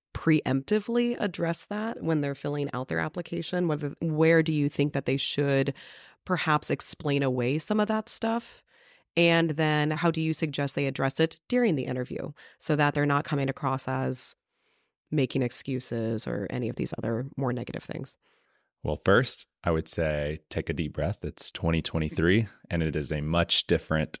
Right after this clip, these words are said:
Speaker 2: look than it was in twenty thirteen, for example. So no red flag sinks you quite the same way it did ten years ago.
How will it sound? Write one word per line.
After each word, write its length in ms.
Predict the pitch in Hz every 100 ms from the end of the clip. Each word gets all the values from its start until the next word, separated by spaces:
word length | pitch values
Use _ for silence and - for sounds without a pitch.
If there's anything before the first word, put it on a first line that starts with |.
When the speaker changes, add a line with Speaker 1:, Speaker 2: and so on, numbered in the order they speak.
| -
Speaker 2:
look 360 | 82 85 78 -
than 160 | 82
it 120 | 76 -
was 340 | 78 76 71
in 320 | 78 71 71
twenty 220 | - 78
thirteen, 420 | 71 - - 80 73
for 160 | 69
example. 580 | 67 73 67 67 - - - - - - -
So 340 | - 71 69
no 260 | 73 85 98
red 260 | 95 87 78
flag 440 | 82 78 78 78
sinks 360 | - 82 80 -
you 220 | 73 71
quite 320 | - 82 76
the 80 | 71
same 280 | - 71 71
way 280 | 69 69
it 180 | 65 71
did 400 | - 67 69 67
ten 200 | - 69
years 260 | 65 67 -
ago. 300 | 64 64